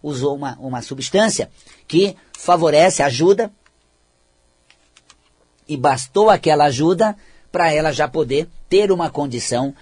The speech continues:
melhor, que, é, no caso, é, possibilitou uma recuperação a ela. Então tá aí, gente, a metafísica da saúde, dando a você uma consciência do que você precisa fazer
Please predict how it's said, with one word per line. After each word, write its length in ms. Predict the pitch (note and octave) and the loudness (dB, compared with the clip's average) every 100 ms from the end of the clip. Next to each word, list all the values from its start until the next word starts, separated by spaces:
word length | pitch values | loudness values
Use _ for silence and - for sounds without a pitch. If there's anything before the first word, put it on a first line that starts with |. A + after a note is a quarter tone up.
| _ | _
melhor, 600 | - D#3+ C3+ A#2+ A#2+ D3 - _ | -6 -4 -2 0 0 -4 -12 _
que, 320 | - D3 D3 - | -8 -6 -6 -10
é, 260 | - B2+ B2+ | -6 -4 -2
no 180 | B2+ C3+ | -6 -10
caso, 500 | A#2+ A2+ B2+ D3 E3 _ _ _ _ _ _ - | -6 -6 -6 -8 -10 _ _ _ _ _ _ -18
é, 160 | - B2 | -10 -6
possibilitou 800 | - D#3 F3+ D3+ D3+ C#3+ - G3 | 2 2 2 0 0 2 6 8
uma 160 | F#3 D#3 | 6 4
recuperação 760 | A2+ B2+ - A#2 G#2+ - G2 | 0 -6 -4 -4 -4 -6 -8
a 80 | F2 | -8
ela. 180 | D#2+ B1 - - - | -10 -16 -20 -20 -6
Então 200 | F3 A#3+ | -4 2
tá 100 | C#4+ | 2
aí, 180 | F3+ F3 | 4 2
gente, 280 | A#2 G#2+ G#2 | 0 -6 -6
a 40 | |
metafísica 760 | B2+ C#4+ D#3 - A3 F3+ F4+ C3+ | -4 -2 -4 -2 -4 -4 -6 -6
da 140 | C3 | -6
saúde, 440 | - G#2 E3 - - _ _ _ | -6 -4 -4 -6 -16 _ _ _
dando 420 | A2+ C3+ A#3+ A3+ | 0 2 2 2
a 60 | G3 | 2
você 280 | D#3 E3 D#3+ | 2 0 2
uma 140 | D#3+ | 0
consciência 520 | - D3 - D3 D3 | -2 -6 -6 -6 -6
do 120 | C#3+ D3+ | -6 -8
que 220 | - C4 | -10 -6
você 320 | B3+ - G#3 | -6 -4 -6
precisa 480 | G3+ E3+ G3+ F#3+ F#3+ | -6 -10 -10 -6 -6
fazer 540 | - B2 G2 B2+ G#3 | -4 -6 -4 -4 -4